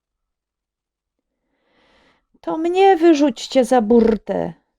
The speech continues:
zawołał do żeglarzy, „a wtedy burza ucichnie”. Żeglarze się wahali.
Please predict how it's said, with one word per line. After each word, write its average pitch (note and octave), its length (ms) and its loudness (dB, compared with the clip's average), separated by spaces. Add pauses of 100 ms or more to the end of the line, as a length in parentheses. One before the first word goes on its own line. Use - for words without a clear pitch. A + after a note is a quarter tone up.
(180)
zawołał F#3 580 -2
do F3 140 -10
żeglarzy, E3+ 680 -8 (120)
„a B3+ 200 -4
wtedy C4 720 -2
burza G#3 520 -2
ucichnie”. C4 680 -6 (1700)
Żeglarze D#3+ 640 -8
się A3+ 180 -8
wahali. F#3+ 580 -8